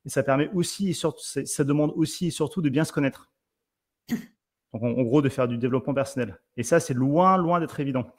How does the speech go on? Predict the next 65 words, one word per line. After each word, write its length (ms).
<laughs> 1080
Et 100
nous, 120
souvent, 300
ce 80
qu'on 100
voit, 140
en 60
fait, 180
c'est 100
des, 300
des 160
coachs 200
qui 80
sont 140
diplômés, 440
qui 120
arrivent 180
jusqu'au 280
bout. 260
Mais 140
en 80
fait, 240
une 80
fois 140
qu'ils 120
sont, 280
euh, 420
qu'ils 200
ont 40
le 60
diplôme 260
en 40
poche, 320
mais 60
en 60
fait, 160
c'est 80
pas 100
du 140
tout 100
des 140
entrepreneurs. 640
Euh, 100
ils 160
ont, 240
en 60
fait, 160
ça 160
leur 100
plaît 140
pas, 280
euh, 80
plus, 180
plus 160
que 100
ça. 280
Le 100
rythme 320
de 80
vie 180
ne 160
leur 160
correspond 320
pas. 240